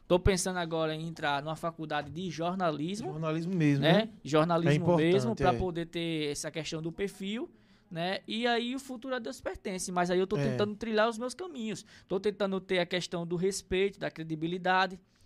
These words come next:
Speaker 1: que é muito importante também, né? São coisas, são situações que é difícil, mas os po-, aos pouquinhos a gente vai fazendo nosso nome aí no rádio.
Speaker 2: É, interessante, velho. Eu, eu também, me, eu, eu, quando eu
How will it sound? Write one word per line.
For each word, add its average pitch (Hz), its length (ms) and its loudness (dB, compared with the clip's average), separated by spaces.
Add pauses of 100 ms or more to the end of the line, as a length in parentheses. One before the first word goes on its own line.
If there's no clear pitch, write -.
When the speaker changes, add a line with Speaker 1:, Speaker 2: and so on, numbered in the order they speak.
Speaker 1:
que 143 80 -4
é 143 60 -2
muito 180 340 -4
importante 160 480 -2
também, 156 480 -6 (340)
né? 139 140 -6
São 151 180 -8
coisas, 156 280 -8
são 156 100 -10
situações 147 500 -6
que - 80 -8
é 156 60 -4
difícil, 180 500 -8 (280)
mas 151 240 -2
os 196 160 -6
po-, 208 180 -2
aos 180 240 0
pouquinhos 196 400 -6
a 208 60 -8
gente 208 180 -10
vai 214 80 -4
fazendo 214 340 -6
nosso 226 280 -8
nome 160 240 -8
aí 139 120 -8
no 147 80 -12
rádio. 123 300 -10 (800)
Speaker 2:
É, 120 220 -4
interessante, 147 680 0
velho. 139 220 -4
Eu, 190 220 2
eu 202 140 0
também, 196 420 -4
me, 196 180 -6 (100)
eu, 175 340 4
eu, 170 160 2
quando 175 240 -2
eu 156 360 0